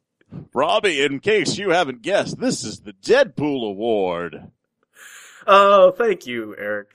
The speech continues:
Speaker 2: Uh, the, I, this is a late edition. I, it kind of, uh, inspiration hit me.
Speaker 1: Mm-hmm.
Speaker 2: Uh, the Deadpool Award. I, I, I'm, I think w-, I, we should. I'm a, we can start doing this every year.
Speaker 1: Mm-hmm.
Speaker 2: Uh, it is the award for the character that, uh,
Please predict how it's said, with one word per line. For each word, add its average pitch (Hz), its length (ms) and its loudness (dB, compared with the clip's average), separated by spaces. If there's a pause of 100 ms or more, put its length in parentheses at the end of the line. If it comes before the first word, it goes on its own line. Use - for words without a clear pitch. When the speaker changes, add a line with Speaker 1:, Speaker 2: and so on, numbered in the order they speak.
Speaker 2:
Uh, 135 220 4
the, 143 320 2
I, 156 440 2
this 131 220 -6
is 120 160 -14
a 117 80 -6
late 117 260 -6
edition. 113 400 -12
I, 107 80 -10
it 107 220 -18
kind 110 180 -8
of, 104 180 -18
uh, 104 200 -8 (880)
inspiration 139 560 -6
hit 127 180 -12
me. 110 160 -16 (680)
Speaker 1:
Mm-hmm. 110 380 -4
Speaker 2:
Uh, - 20 -18 (240)
the 156 80 -8
Deadpool 190 420 0
Award. 143 340 -2
I, 120 220 -4
I, 123 240 -4
I'm, 139 200 -2 (140)
I 170 140 0
think 233 240 -8
w-, 131 240 -14
I, 123 80 -16 (200)
we 139 160 -8
should. 135 220 -12 (160)
I'm 123 180 -8
a, 120 200 -8
we 120 120 -20
can 120 100 -20
start 117 260 -2
doing 113 220 -10
this 110 160 -12
every 107 320 -12
year. 104 240 -16 (480)
Speaker 1:
Mm-hmm. 104 100 -8
Speaker 2:
Uh, 117 320 -2 (440)
it 156 100 0
is 175 160 -2
the 175 80 -2
award 151 300 0
for 139 200 0
the 127 60 -10
character 139 460 0
that, 123 240 -2 (120)
uh, 117 300 -2